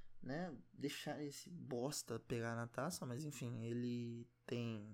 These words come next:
ligação com a Havan, ele é o presidente da república, a diretoria deve adorar ele, então deixaram. Não representa a torcida do Flamengo, provavelmente, e não representa o povo também, não,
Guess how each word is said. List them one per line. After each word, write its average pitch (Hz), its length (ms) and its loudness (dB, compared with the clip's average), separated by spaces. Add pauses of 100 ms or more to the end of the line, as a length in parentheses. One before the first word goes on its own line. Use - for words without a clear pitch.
(220)
ligação 117 480 2
com 135 100 4
a 165 40 12
Havan, 165 340 4
ele 120 100 6
é 117 40 8
o 113 40 6
presidente 117 460 6
da 117 80 2
república, 135 800 4
a - 20 0
diretoria 113 540 2
deve 113 180 4
adorar 127 600 6
ele, 127 320 4
então 131 280 4 (520)
deixaram. 131 520 8 (1040)
Não 127 320 4
representa 131 680 8
a - 20 6
torcida 117 380 6
do 113 100 4
Flamengo, 113 480 4
provavelmente, 113 840 -2
e 120 880 0 (120)
não 131 80 -2
representa 120 500 -2
o - 20 -8
povo 123 440 6
também, 107 500 -6
não, 107 180 -8